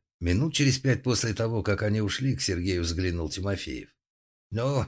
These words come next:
как движется расследование?» «Кажется, мы нашли того урода», сказал Сергей. «Осталось только поймать». «Нашли убийцу бабы на стуле?»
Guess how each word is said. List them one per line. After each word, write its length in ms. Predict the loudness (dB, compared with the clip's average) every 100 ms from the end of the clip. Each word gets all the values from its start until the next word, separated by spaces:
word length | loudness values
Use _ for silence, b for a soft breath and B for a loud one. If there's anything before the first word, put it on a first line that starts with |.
| 0
как 240 | 4 4
движется 420 | 2 -4 -2 0 0
расследование?» 800 | 0 0 -2 -2 -6 -4 -4 -6 _ _ _ _ _ _ _
«Кажется, 380 | -4 0 2 2
мы 100 | 2
нашли 680 | 2 2 0 -2 -4 -4 -10 -8
того 380 | -4 -2 -2
урода», 400 | -2 -4 -6 -12 -18 _
сказал 460 | -8 -2 0 0 -2
Сергей. 500 | -2 -4 -10 -16 -20 _ _ _ _ _
«Осталось 540 | 0 0 2 2 2
только 280 | 0 -2 -4
поймать». 640 | -2 0 0 0 -2 -6 _ _ _ _ _ _
«Нашли 380 | -2 0 0 0
убийцу 520 | 0 2 4 4 2
бабы 360 | 2 2 2 -2
на 140 | -2
стуле?» 460 | -2 -2 -4 -6